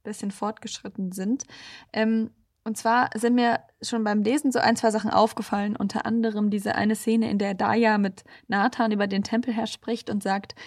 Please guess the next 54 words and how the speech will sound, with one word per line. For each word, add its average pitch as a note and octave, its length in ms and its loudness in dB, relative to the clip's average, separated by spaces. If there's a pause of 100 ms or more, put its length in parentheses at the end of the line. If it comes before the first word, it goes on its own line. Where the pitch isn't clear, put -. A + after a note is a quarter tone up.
(160)
der G3+ 100 2
geht B3 180 0
schon A#3 100 0
den G#3 100 0
ganzen A#3 260 2
Tag A#3 160 0
da G#3+ 80 0
draußen G#3+ 300 2
unter G#3+ 160 0
den F#3 300 -4
Palmen B3+ 380 4
hin A#3 180 4
und G3 140 0
her B3+ 260 4 (240)
und G#3+ 120 -4
ab A3+ 140 2
und A3+ 100 0
zu A3+ 100 0
pflückt A3+ 240 2
er G3+ 60 2
sich G3 100 -4
eine G#3 100 0
Dattel F#3+ 320 -2
oder F3 160 -4
so F#3+ 80 -6
ähnlich. - 380 -8 (320)
Und G3+ 80 0
Nathan A3+ 320 2
sagt, A3+ 320 0 (260)
als - 300 -8
sie G#3 200 -4
essend, - 540 -2
als G#3+ 220 -4
Tempelherr, B3 640 2
und A3+ 60 2
ich A3 100 -2
fand G3+ 160 -2
das - 80 -14
eine F#3+ 100 -6
ganz G#3+ 300 -2
seltsame G#3 440 -2
Anmerkung, A3 480 2
weil A3 80 2
ich - 60 -8
gedacht G3 200 -2
habe, F#3 100 -4
ja, F#3+ 100 -2
was F#3+ 120 -8
soll G3 100 -4
er F#3+ 60 -6
damit F#3 260 -4
auch F3+ 80 -4
sonst F#3+ 260 -6
machen? C4+ 220 0